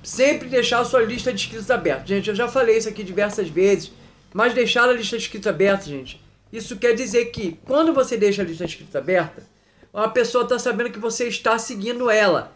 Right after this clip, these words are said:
E automaticamente, ela sabendo que você tá seguindo ela, ela vai lá e te segue também.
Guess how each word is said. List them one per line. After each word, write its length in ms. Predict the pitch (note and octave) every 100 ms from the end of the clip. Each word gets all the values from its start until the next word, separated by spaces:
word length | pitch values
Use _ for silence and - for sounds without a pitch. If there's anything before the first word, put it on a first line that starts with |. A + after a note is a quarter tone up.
| _ _ _
E 140 | A#3+ C4
automaticamente, 1120 | A#3+ C#4+ C#4+ B3+ G#3 G3 G3+ A3+ A#3+ C#4+ C4+
ela 100 | A#3
sabendo 340 | A#3+ A3 C#4+
que 60 | C#4+
você 200 | A#3+ A3
tá 100 | G3+
seguindo 340 | - D#3+ D#3+
ela, 380 | F3+ A3 F3 - _ _ -
ela 220 | G3+ G#3+
vai 180 | G#3+ G3
lá 200 | G#3 A#3+
e 40 |
te 160 | A#3+ C#4
segue 440 | - A3 A3 A3+
também. 540 | - C#4 G#3+ A3+ B3+